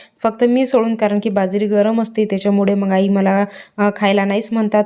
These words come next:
तर म्हणून मग मला आहे ना, रोज आता या तिघांसाठीच बाजरीच्या भाकरी आई बनवत असतात, पण आज मी आहे ना, यांच्यासाठी बाजरीची भाकर मी स्वतः बनवणार आहे,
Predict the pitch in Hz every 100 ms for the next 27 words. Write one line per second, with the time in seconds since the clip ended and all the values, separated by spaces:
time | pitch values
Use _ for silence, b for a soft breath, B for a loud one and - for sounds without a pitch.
0 | 208 202 202 202 214 214 202 202 208 208
1 | 208 208 208 202 202 208 196 202 202 226
2 | 190 190 185 190 196 208 208 196 208 202
3 | B 202 202 214 208 226 226 226 208 208
4 | - 208 208 202 185 208 214 214 226 214
5 | 208 226 202 202 214 214 214 208 190 196
6 | 196 220 208 208 208 214 214 202 208 208
7 | 202 202 196 180 175